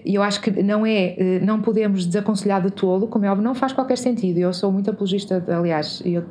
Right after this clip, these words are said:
a, a minha especialização também é em medicina esportiva e, e eu sou muito apologista de exercício, prescrevo exercício e ensino a fazer exercício na minha consulta. É muito importante. Agora,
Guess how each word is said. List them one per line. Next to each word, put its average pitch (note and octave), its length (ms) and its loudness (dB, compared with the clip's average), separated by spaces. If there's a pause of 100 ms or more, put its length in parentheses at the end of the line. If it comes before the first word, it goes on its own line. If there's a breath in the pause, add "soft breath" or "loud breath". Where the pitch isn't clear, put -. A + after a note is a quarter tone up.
a, E3 320 0
a D#3+ 40 0
minha F3 160 0
especialização F3+ 460 -2
também G3 260 0
é - 20 0
em F#3+ 40 0
medicina F#3+ 280 -2
esportiva F#3+ 680 -2
e, F3 380 0
e E3+ 40 2
eu F3 260 0
sou F#3+ 200 0
muito A#3+ 320 0
apologista G3+ 580 -2
de F3+ 100 -2
exercício, F#3+ 580 -4
prescrevo G#3 500 -2
exercício F#3 640 -4
e F#3 80 0
ensino F#3+ 420 -2
a F3 40 -2
fazer E3 260 -6
exercício F3 500 -2
na F3+ 80 -2
minha E3+ 160 0
consulta. E3+ 380 -8 (560 loud breath)
É F3 100 2
muito A3 400 2
importante. F3+ 560 -2 (320 loud breath)
Agora, F3 560 0